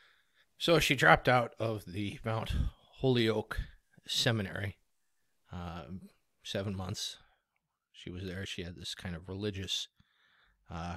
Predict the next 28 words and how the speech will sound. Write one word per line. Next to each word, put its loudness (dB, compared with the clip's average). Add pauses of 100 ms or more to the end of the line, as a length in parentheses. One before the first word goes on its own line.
crisis. -2 (1300)
Was -8
a -4
real 0
rebel, -6
uh, -14 (220)
against -10
the -12 (160)
religious -6
fervor -12 (800)
of -12
her -4
day. -14 (100)
I -12
mean, -6
the, -4
it, -4 (500)
we're -4
not -2
talking -2
about -12
the -20
Puritans, -6
but -16
I, -12 (800)
I 4
would 0
classify 0